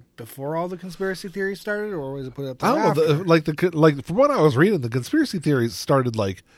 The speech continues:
Speaker 2: before the airport even opened.
Speaker 1: Really?
Speaker 2: Yeah. 'Cause they knew how long, how much over budget it was, how much, how long
Speaker 1: Yeah,
Speaker 2: it was
Speaker 1: when you
Speaker 2: taking.
Speaker 1: start, to me, it just, that, that doesn't scream New World Order. It screams incompetence to me.
Speaker 2: Yeah. No, I get it. <clears throat>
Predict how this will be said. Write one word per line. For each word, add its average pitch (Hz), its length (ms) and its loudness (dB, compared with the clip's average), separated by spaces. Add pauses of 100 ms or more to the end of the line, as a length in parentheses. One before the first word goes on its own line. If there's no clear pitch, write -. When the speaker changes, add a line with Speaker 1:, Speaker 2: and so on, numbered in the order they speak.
(360)
Speaker 2:
before 208 260 -2
the 135 100 0
airport 151 340 2
even 98 200 -2
opened. 110 340 -6 (240)
Speaker 1:
Really? 120 340 -16 (100)
Speaker 2:
Yeah. 104 200 -8 (840)
'Cause 143 280 0
they 151 400 0 (100)
knew 175 240 4
how 139 200 4
long, 123 360 0
how 139 120 0
much 131 240 -4 (160)
over 131 260 -2
budget 113 340 -2
it 101 100 -8
was, 98 420 -6
how 120 140 -10
much, 120 180 -10
how 110 160 -6
long 120 280 -4
Speaker 1:
Yeah, 123 60 -4
Speaker 2:
it 196 40 -2
was 180 80 -2
Speaker 1:
when 202 120 -2
you - 60 -4
Speaker 2:
taking. - 100 -8 (400)
Speaker 1:
start, 151 120 -16
to 165 100 -10
me, 226 160 -4
it 165 80 -4
just, 151 260 -10
that, 180 200 -6 (120)
that 180 100 -4
doesn't 175 240 -4
scream 156 340 -6
New 156 120 -2
World 135 240 -4
Order. 160 180 -2
It 120 80 -14
screams 147 260 -6
incompetence 107 640 -16
to 110 80 -18
me. 113 100 -16 (460)
Speaker 2:
Yeah. 69 220 -16 (520)
No, 175 140 -4
I 135 160 0
get 85 200 -6
it. 180 360 -8
<clears throat> 110 60 -18